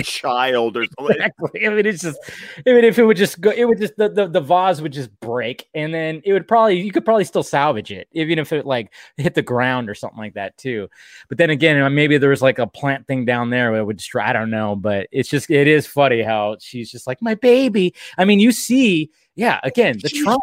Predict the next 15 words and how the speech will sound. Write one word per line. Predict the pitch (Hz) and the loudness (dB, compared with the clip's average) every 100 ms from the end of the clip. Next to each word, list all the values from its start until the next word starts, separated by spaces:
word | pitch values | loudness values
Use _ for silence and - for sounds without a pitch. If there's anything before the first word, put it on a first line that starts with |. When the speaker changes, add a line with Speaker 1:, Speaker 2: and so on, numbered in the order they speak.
| 147 | -2
Speaker 1:
genuinely, | - 302 339 339 277 214 208 180 | -4 -4 -4 -4 -4 -2 -2 2
like, | 170 135 - | 0 -2 -2
Speaker 2:
Ah. | 262 277 254 | 2 4 4
Speaker 1:
concerned | 202 - - 349 349 320 | 2 -4 -6 -2 0 -2
for | 175 214 | -4 -4
that | 156 135 | -2 -2
thing. | 120 151 139 110 90 87 | -2 0 2 0 -2 -2
Speaker 2:
I | 214 | 0
mean, | 240 233 | 0 -2
y-, | 220 226 220 | -2 -4 -4
she's, | - 269 302 | -4 0 0
like, | 247 233 - - | 2 0 -2 -8
pretty | - 247 | 0 2
much | 240 214 220 | 2 0 0
almost | 214 156 - | -2 -4 -6